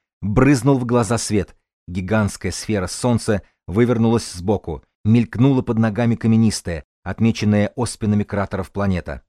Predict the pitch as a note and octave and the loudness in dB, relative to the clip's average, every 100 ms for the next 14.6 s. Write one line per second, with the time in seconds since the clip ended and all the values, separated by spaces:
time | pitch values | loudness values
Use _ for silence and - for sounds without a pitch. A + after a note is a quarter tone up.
0 | _ - G2 G#2 - G#2+ F#2 G#2 F#2+ F2+ | _ -8 -2 0 0 -4 -2 -2 0 -2
1 | F#2 G#2 F#2 F2+ F2 G2 F#2 F2+ - E2 | -4 -4 -2 -2 -2 -4 -4 -8 -10 -12
2 | - B2 A2+ F#2 _ _ - A#2 G#2 G#2+ | -4 0 2 0 _ _ -8 -4 0 0
3 | F#2 A#2 A2+ A2 - A2+ G#2 - G#2+ G2 | 2 2 4 2 -2 -6 -6 -4 -2 -2
4 | F#2+ F#2 D2+ D2 - _ _ _ _ _ | -2 -4 -8 -10 -14 _ _ _ _ _
5 | _ F#2 F#2+ - F2+ F2 G#2 G#2+ - G2 | _ -4 -4 -4 -6 -4 -4 -6 -8 -8
6 | F2+ G2 F2+ F2 - F2+ - - F#2+ - | -4 -2 0 -2 -4 -6 -6 -6 -6 -6
7 | F2+ E2+ F#2 D2+ - A#2 - - _ _ | -8 -8 -10 -12 -6 -6 -6 -10 _ _
8 | - G2 G#2+ C#3 C#3 C#3+ C#3+ A2+ G2 A2 | -6 -4 -2 -2 -2 0 2 2 2 0
9 | - F#2 E2 D#2 C#2+ _ _ _ - A#2+ | 0 -6 -6 -6 -10 _ _ _ -2 4
10 | C#3 D3+ B2 A#2 A2+ G#2+ - _ - E2+ | 6 6 4 4 4 2 -6 _ -18 -6
11 | G2+ E2 D2+ C#2 - _ _ _ _ _ | -4 -2 -4 -8 -12 _ _ _ _ _
12 | _ _ F2+ G2+ G2 - A#2 A2+ G#2+ F#2+ | _ _ -6 -4 -4 -4 -2 -2 -4 -2
13 | G2 G2+ A2+ B2+ G2+ F2 E2+ D2+ E2+ F#2 | -2 0 2 2 0 -2 -4 -6 -4 -6
14 | - F#2 E2+ F2+ F2+ E2 | -4 -4 -2 -4 -4 -10